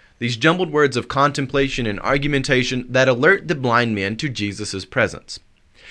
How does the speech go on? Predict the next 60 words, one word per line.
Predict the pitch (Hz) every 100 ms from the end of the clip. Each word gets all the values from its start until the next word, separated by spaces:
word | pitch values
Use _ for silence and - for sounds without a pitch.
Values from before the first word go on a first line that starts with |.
| -
And | 180
now, | 196
even | 190 254 233
though | 320
the | 220
crowd | - 143 95 101
does | 110 120
not | 131 135 - - -
know | 120 147 165 160
what | 139 -
to | 123
do | 120 151
with | 139
Jesus, | 107 101 104 -
they | 151
are | 208
talking | 196 190 220 214 165
about | 139 131
him | 127 120
enough | 110 117 135 87 -
that | 117 110
others | - 151 190 196
are | 185 -
able | 117 107 107
to | 110
know | 101 120 107
him. | 104 52
And | -
that's | 131 -
a |
really | 247 254
fascinating | - 156 165 165 139 120 104
angle | 160 98 - - - - -
on | 120
this | 123 113
text | - 170 - -
when | 117
I |
read | 110 151
it. | 110 - - - -
We | - 170
know | 185 226
that | 254 202 -
there | 127 143 185
were | 208
those | 156 131 131
who | - 110
followed | - 123 156 175
Jesus | 123 120 104 107 -
out | 98
of | 104
love | 156 190 -
for |
him. | 110 87 90 156 -
There | 98
were | 98
others | 90 101 101
who | 104
opposed | 92 139 135 131
him. | 139 131 135